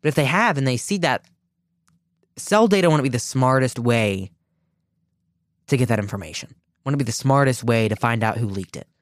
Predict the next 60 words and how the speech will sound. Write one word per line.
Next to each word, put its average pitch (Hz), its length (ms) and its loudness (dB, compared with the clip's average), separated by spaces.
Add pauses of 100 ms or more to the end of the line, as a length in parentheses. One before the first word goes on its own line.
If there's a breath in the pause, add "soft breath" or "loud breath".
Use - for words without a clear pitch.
(560)
knowing 113 220 -2
these 117 160 0
connections 117 460 0
are 117 60 0
there. 107 180 0
And 113 80 0
I 127 60 2
don't 139 100 2
know 127 120 0
anyone 131 220 2
who 117 120 -2
texts - 500 -4
their 120 220 0
spouse. 120 600 0
I 117 60 0
mean, 110 120 -2
I, 110 220 -2
I 110 60 -4
don't 104 140 -4
have 107 160 -2
a - 20 -8
spouse, 95 320 -6
but 123 140 -2 (800)
text 160 240 0
their 143 100 4
spouse 139 340 0
going, 123 320 0 (460)
"Hey, 160 400 2
can 147 180 2
you 151 120 4
send 151 320 2
this 151 140 0
to - 120 -2
your 135 140 2
friend? 135 500 -2
Uh, 123 160 2
hey, 139 300 0 (320)
sitting 147 280 2
over 123 160 2
dinner. 127 300 2
Hey, 127 220 0
hey, 131 200 0
can 127 200 0
you 123 60 0
send 131 120 0
this 123 120 0
to 120 80 -2
your 117 60 0
friend?" 135 160 0
Are 147 40 0
they 143 60 0
gonna 139 200 2 (380)
subpoena 156 480 0
the 131 120 0
information 131 580 -2
Google 131 300 2
takes 135 220 -2
from 131 140 -4
your 113 100 -2
phone, 127 320 0